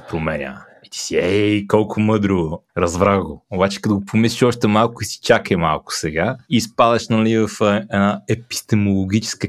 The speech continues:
криза, да се чуеш какво значи от тая всяка думи-, всяка дума. Какво имаш предвид под, а, една, какво имаш предвид под причина и какво имаш предвид под променя, нали?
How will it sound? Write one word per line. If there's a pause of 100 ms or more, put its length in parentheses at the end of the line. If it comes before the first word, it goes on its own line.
(120)
криза, (320)
да
се
чуеш
какво
значи
от
тая
всяка
думи-,
всяка
дума. (160)
Какво
имаш
предвид
под,
а, (240)
една,
какво
имаш
предвид
под
причина
и
какво
имаш
предвид
под
променя, (220)
нали?